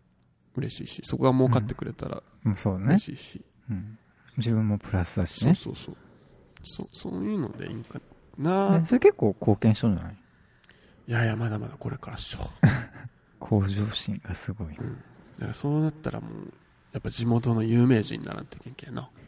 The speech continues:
Speaker 2: うん。<laughs> その活動の一環ですかね。
Speaker 1: 何が？
Speaker 2: この、ある種、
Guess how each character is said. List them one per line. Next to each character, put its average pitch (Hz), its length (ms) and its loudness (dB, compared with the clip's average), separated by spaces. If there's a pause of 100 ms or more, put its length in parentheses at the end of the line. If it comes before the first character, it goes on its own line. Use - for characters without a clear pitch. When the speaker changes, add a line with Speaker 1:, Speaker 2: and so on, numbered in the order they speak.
(140)
Speaker 2:
う - 20 0
ん。 101 160 0 (720)
<laughs> - 720 -4
そ 139 160 8
の 143 80 12
活 135 280 6
動 123 120 8
の 123 100 10
一 120 60 8
環 110 200 4
で 110 60 4
す - 100 -8
か - 100 -12
ね。 95 180 -12
Speaker 1:
何 120 140 0
が？ 123 200 0 (840)
Speaker 2:
こ - 120 0
の、 98 360 4 (1040)
あ 107 100 6
る 90 100 4
種、 - 240 -6